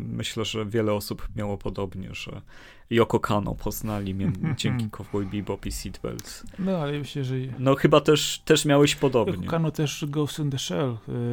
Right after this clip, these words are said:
Speaker 2: e, serial. Tam też sporo wejściowych weszło.
Speaker 1: Tak, tak, tak,
Speaker 2: Ale
Speaker 1: jasne.
Speaker 2: później patrząc po prostu, no, Yoko Kanno w ogóle to jest, to jest taka potęga, ona potrafi pisać,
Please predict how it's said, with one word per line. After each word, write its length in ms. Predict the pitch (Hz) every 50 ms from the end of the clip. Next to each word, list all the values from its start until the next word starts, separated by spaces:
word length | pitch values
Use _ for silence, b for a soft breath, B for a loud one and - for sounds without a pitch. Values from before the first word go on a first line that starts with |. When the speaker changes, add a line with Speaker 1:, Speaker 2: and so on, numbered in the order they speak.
| 120 120 117
Speaker 2:
e, 40 | 113
serial. 500 | - - 143 127 123 120 117 110 110 107 - b b b b b b - - -
Tam 180 | 131 120 117
też 180 | - 127 120 -
sporo 280 | - - - 123 123 117
wejściowych 400 | 117 120 104 - - 127 117 120
weszło. 400 | 123 120 110 - 135 131 135 131 - - -
Speaker 1:
Tak, 180 | 139 131 -
tak, 280 | - - 165 139 - -
tak, 240 | - - 151 135 -
Speaker 2:
Ale 100 | 147 139
Speaker 1:
jasne. 240 | 135 143 - -
Speaker 2:
później 300 | 160 151 139 147 147 135
patrząc 380 | - - 139 131 - 139 131 -
po 60 | 135
prostu, 300 | - - 123 - - 151
no, 60 | 147
Yoko 180 | 143 135 156 139
Kanno 240 | - 143 143 139 127
w 100 | 123 139
ogóle 180 | 131 139 131
to 100 | 127 139
jest, 160 | 135 123 120 -
to 80 | 147
jest 100 | 131 -
taka 200 | - 143 - 139
potęga, 400 | - - 139 - 135 135 127 135
ona 140 | 131 131 123
potrafi 380 | - 135 - 135 127 - 135 131
pisać, 300 | - - - - 135